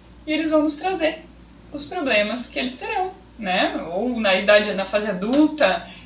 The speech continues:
eles vão ter problemas e eles vão nos procurar, ou vão ser crianças maiores que vão, sei lá, arranjar algum problema na rua e eles não vão esconder, eles vão buscar ajuda em casa, né? E aí a gente tem um mundo com muita drogadição e abuso de álcool,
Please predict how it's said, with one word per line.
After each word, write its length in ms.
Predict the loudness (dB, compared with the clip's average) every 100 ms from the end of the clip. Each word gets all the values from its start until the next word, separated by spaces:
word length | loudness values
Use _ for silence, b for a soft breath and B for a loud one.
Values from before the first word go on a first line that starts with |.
| -6
eles 160 | 0
vão 120 | 0
ter 120 | 0 -2
problemas 400 | 2 2 2 0
e 40 |
eles 160 | -2 -2
vão 120 | -2
nos 140 | -2
procurar, 800 | -4 -6 2 4 6 6 4 B B
ou 140 | -4 -2
vão 120 | 0
ser 160 | 2 2
crianças 440 | 2 0 0 2
maiores 560 | 4 6 8 8 6 0
que 100 | 0
vão, 160 | 0
sei 200 | 2 2
lá, 220 | 4 4
arranjar 280 | 4 4 6
algum 140 | 4 4
problema 300 | -2 0 4
na 140 | 2
rua 360 | 4 4 4 B B 0
e 60 |
eles 160 | 2 4
não 160 | 4 6
vão 140 | 4
esconder, 800 | 4 4 4 6 6 4 4 -6 -16
eles 200 | -8 -6
vão 180 | 0 0
buscar 380 | 0 2 8 8
ajuda 280 | 8 4 0
em 100 | -2
casa, 600 | 0 4 4 2 0 -2 -8 B B -8
né? 260 | 2 4 8
E 40 |
aí 220 | 6 6
a 60 | 0
gente 180 | 0 -2
tem 160 | 0
um 140 | 2 2
mundo 340 | 2 2 0
com 140 | -2
muita 340 | -2 0 2 2
drogadição 640 | 2 2 0 2 4 4
e 80 | 4
abuso 540 | 2 0 -4 -4 -6
de 180 | -4 2
álcool, 680 | 6 8 6 6 4 4 -2